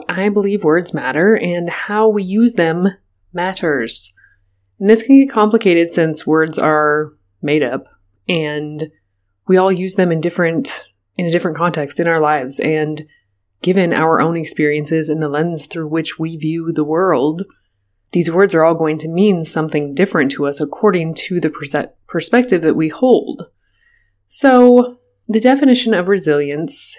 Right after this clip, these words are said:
is the ability to recover quickly from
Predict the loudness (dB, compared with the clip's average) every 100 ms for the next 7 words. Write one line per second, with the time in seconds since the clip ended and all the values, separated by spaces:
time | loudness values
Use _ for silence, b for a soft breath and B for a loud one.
0 | -6 0 0 0 -4 -6 -8 -10 _ _
1 | _ _ _ _ _ _ -4 2 2 2
2 | 4 6 6 4 4 2 0 0 2 0
3 | 0 2 2 0 -4 0 2 2 0 -4
4 | -2 -2 -4